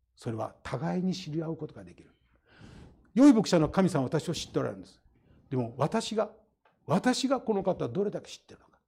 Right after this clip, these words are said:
皆さん、この方の素晴らしさを知ったならば、それはそれはワクワクしてくるんです。喜びと平安に包まれてきます。感謝に包まれてまいります。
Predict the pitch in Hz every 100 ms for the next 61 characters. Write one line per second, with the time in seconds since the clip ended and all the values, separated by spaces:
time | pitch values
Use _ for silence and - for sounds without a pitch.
0 | _ _ _ 107 - 120 - _ - -
1 | - - 247 262 262 247 226 - - 226
2 | 233 233 - 147 127 - - 131 120 107
3 | 110 120 - _ _ - - - 151 165
4 | 135 135 117 92 98 131 202 196 180 -
5 | - 135 98 - 107 - _ _ _ -
6 | 127 170 175 170 156 - 156 151 143 143
7 | 127 - 139 117 92 90 - _ _ -
8 | - - 233 214 143 113 - 110 95 -
9 | 87 - - -